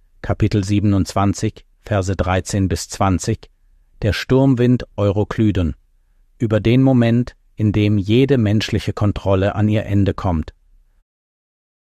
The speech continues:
Als aber ein Südwind sanft wehte, meinten sie ihren Vorsatz erreicht zu haben,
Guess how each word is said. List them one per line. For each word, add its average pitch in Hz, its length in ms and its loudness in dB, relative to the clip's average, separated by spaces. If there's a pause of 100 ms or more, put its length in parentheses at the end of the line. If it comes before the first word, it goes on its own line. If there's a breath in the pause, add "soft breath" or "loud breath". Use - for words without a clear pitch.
(340)
Als 113 240 -2
aber 101 180 0
ein 101 180 0
Südwind 104 560 0
sanft 113 480 0
wehte, 113 400 0 (300)
meinten 113 480 0
sie 101 140 -4
ihren 92 260 -2
Vorsatz 117 540 -2
erreicht 98 440 -2
zu 98 160 -4
haben, 104 360 -2